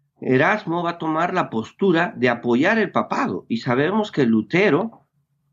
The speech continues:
va a tomar la postura de decir que el papado no existe en la Biblia. Entonces, ese es otro de sus grandes retos con Erasmo, ¿no?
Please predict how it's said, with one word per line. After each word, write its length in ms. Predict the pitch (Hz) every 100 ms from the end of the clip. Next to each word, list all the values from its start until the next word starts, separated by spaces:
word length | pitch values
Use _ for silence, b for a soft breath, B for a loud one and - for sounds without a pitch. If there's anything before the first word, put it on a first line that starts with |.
| _ _ - -
va 80 | 123
a 60 | 139
tomar 280 | 160 156 160
la 100 | 165
postura 600 | 160 - 180 160 - b b b b b
de 160 | 120 113
decir 380 | 110 - 190 190
que 280 | 123 - b b b b 135
el 160 | 117
papado 400 | 113 - 160 175
no 80 | 170
existe 440 | 175 - 214 -
en 80 | 110
la 80 | 95
Biblia. 480 | 107 104 80 82 -
Entonces, 420 | 113 113 143 151 160
ese 100 | 175
es 260 | 170 -
otro 420 | - 180 220 185 135
de 120 | 113
sus 260 | 123 113
grandes 720 | 107 151 185 151 120 113 - b b -
retos 460 | 127 226 - 107
con 200 | - 101
Erasmo, 460 | 101 123 120 - 90
¿no? 220 | 117 135